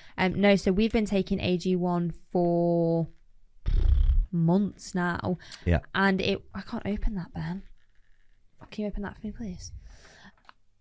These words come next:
Speaker 1: We've been taking A G one consistently. Now, I was obviously putting my body through a lot of stress throughout the whole process of doing the ultra, but I was also very, very on top of nutrition in terms of eating enough.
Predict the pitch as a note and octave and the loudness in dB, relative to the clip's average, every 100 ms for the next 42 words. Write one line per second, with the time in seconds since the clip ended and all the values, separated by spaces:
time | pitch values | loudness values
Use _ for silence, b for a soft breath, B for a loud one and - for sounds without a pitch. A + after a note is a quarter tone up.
0 | _ _ - G3+ A3 G#3+ G3+ F#3+ F3+ G3 | _ _ -2 0 2 2 4 4 4 2
1 | F#3 F#3 F#3+ F3 F3 F3 F#3 E3+ F#3 - | 2 2 2 0 0 0 -2 -2 -4 -2
2 | G3 F3+ F#3 F3 G#2 - F#3+ F#3+ F#3+ F#3 | -4 -2 -2 -2 -6 -6 -2 2 2 0
3 | - - - G#3 A#3 B3+ - G#3 G#3 G#3 | -6 -8 2 4 4 2 2 2 2 0
4 | G#3+ - - F#3 F3+ F3 F3 F3 F3+ - | 10 12 12 10 2 2 0 2 0 -2
5 | F3+ F3 - F3+ F3+ F3+ - F3 - - | -2 -2 0 -2 0 -2 -2 -4 -6 -6
6 | - F3 - - - b b b b - | -2 -2 0 -2 -4 b b b b -6
7 | F#3 F#3+ - F3 F#3 - F#3 F3 F3+ E3+ | 2 2 2 0 0 0 -2 0 -2 -2
8 | F3+ F3+ E3+ E3+ F3+ F3+ - F#3 - - | -4 -2 -2 -2 -2 -4 -4 -4 -2 0
9 | F3+ F#3+ F3 - F#3+ F#3 F3+ F3+ F3+ F3 | 0 0 0 0 -2 0 0 0 0 0
10 | F3 F3 F3 - F3+ F#3 F3+ F3 - F3 | 0 -2 -2 8 10 10 4 -2 -2 -4
11 | - F3 G3 A3+ b b b - F#3 F#3+ | -2 0 0 -2 b b b -2 0 2
12 | F#3 F3+ F#3 - G3 F#3 F#3+ F3+ F3 F3+ | 2 2 0 0 0 2 2 4 4 2
13 | - F3 - - | 2 -2 -2 -4